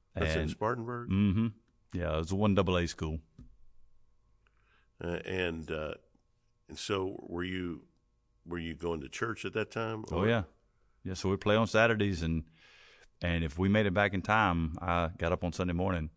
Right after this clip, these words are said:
Speaker 2: and, uh, got dressed and went to church.
Speaker 1: Baptist church at that point?
Speaker 2: Ba-, oh, yeah.
Speaker 1: At
Speaker 2: That,
Speaker 1: that
Speaker 2: at that point, I was already a Baptist. I joined the Baptist church in the eleventh grade.
Speaker 1: Oh, eleventh grade.
Speaker 2: Yeah. And so by that time, I was fully in.
Speaker 1: Yeah. Well,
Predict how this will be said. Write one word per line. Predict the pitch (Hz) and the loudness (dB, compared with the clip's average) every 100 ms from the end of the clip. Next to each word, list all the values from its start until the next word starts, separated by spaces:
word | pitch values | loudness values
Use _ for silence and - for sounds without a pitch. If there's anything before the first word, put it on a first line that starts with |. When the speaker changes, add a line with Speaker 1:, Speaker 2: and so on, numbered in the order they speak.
| _ _ _ _ _ _ _ _ | _ _ _ _ _ _ _ _
Speaker 2:
and, | 80 78 76 | -4 -2 -2
uh, | 73 76 | -2 0
got | 85 82 | 0 2
dressed | 90 90 90 | 2 0 0
and | |
went | 87 | -4
to | - | -4
church. | 104 110 - - _ _ _ | -4 -4 -6 -20 _ _ _
Speaker 1:
Baptist | 98 98 - - | 0 0 -4 -8
church | 113 104 - | -8 -8 -8
at | 90 | -6
that | 95 - | -6 -2
point? | 101 85 | -4 0
Speaker 2:
Ba-, | |
oh, | 95 | 2
yeah. | 78 | 2
Speaker 1:
At | 80 | 2
Speaker 2:
That, | 110 | 2
Speaker 1:
that | 85 | 2
Speaker 2:
at | 95 | 4
that | 139 - | 4 4
point, | 110 90 | 0 2
I | 87 | 2
was | 87 85 - _ - - - _ _ | 0 -4 -10 _ -20 -20 -20 _ _
already | 104 107 101 95 | 4 6 6 4
a | 85 | 4
Baptist. | 92 87 90 87 87 | 4 2 0 0 0
I | 82 | 0
joined | 78 110 104 | 2 2 2
the | |
Baptist | 92 92 - | 2 0 0
church | - 90 87 | -2 -2 -2
in | |
the | 78 | -2
eleventh | 85 80 73 | -2 -2 -6
grade. | 80 78 71 71 - - | -4 -4 -6 -14 -20 -10
Speaker 1:
Oh, | 76 | -8
eleventh | 76 76 85 - | -8 -10 -12 -14
grade. | 85 67 | -16 -10
Speaker 2:
Yeah. | 82 - 80 _ | -8 -8 -12 _
And | - 85 82 | -2 -2 0
so | 87 82 80 | 0 0 0
by | 76 85 | 0 0
that | 85 | 0
time, | - 78 | -2 -2
I | 76 | -2
was | 76 76 - - _ _ _ _ - | -4 -8 -10 -20 _ _ _ _ -4
fully | 90 78 73 | -2 -2 -6
in. | 67 - _ _ _ _ _ _ _ _ _ _ _ _ _ - | -8 -14 _ _ _ _ _ _ _ _ _ _ _ _ _ -10
Speaker 1:
Yeah. | 82 71 - | -8 -8 -8
Well, | 98 113 107 | -2 -2 -2